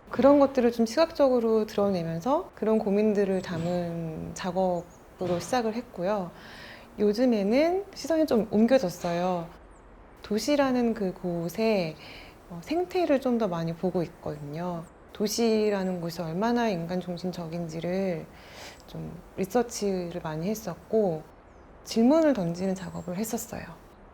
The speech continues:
워낙 환경 문제가 많이 부각되고 있고, 저도 알고는 있었지만,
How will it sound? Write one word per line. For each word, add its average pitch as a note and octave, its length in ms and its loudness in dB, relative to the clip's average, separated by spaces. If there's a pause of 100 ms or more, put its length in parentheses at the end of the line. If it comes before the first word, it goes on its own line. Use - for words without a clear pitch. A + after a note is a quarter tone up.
(2500)
워낙 G3+ 340 0
환경 D#4+ 320 2
문제가 F#3+ 840 -2
많이 F3+ 380 -6
부각되고 G3 840 -4
있고, F3+ 680 -4 (600)
저도 G3+ 680 -2 (100)
알고는 A3 420 4
있었지만, F#3 960 -4